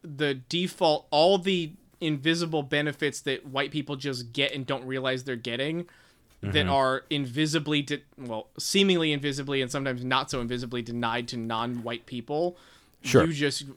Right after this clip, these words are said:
Speaker 1: in theory, her theory is that that would translate through the avatar system. And so as long
Speaker 2: And
Speaker 1: as
Speaker 2: it
Speaker 1: you
Speaker 2: seems
Speaker 1: still met that, and you would just get, you inherit white privilege.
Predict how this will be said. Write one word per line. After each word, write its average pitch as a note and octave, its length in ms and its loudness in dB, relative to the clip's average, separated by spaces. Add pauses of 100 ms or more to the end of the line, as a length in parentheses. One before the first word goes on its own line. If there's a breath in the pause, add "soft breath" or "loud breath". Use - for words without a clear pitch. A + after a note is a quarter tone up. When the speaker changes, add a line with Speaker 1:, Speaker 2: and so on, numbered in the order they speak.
(140)
Speaker 1:
in D3+ 180 -2
theory, G3+ 480 2
her D#3+ 160 0
theory G3 300 4
is D3 80 2
that D3 100 -2
that D3 160 2
would C#3 120 -4
translate D3+ 640 0
through D3+ 300 -2
the C#3 220 -2
avatar C3 480 -2
system. A2+ 580 -6 (380 soft breath)
And C#3 100 -8
so D#3 120 0
as C#3+ 120 -4
long D#3+ 140 8
Speaker 2:
And F#3 80 10
Speaker 1:
as G3+ 100 10
Speaker 2:
it D#3+ 40 0
Speaker 1:
you D#3 40 2
Speaker 2:
seems G#3+ 220 4
Speaker 1:
still C#3 340 -2
met D3+ 380 2
that, B2 260 2
and C3+ 220 -8
you C#3+ 180 -2
would C3+ 100 -4
just B2+ 360 -10
get, C#3+ 220 4
you D3 100 -4
inherit C#3 480 2 (240)
white B2+ 260 -2
privilege. A#2+ 580 -6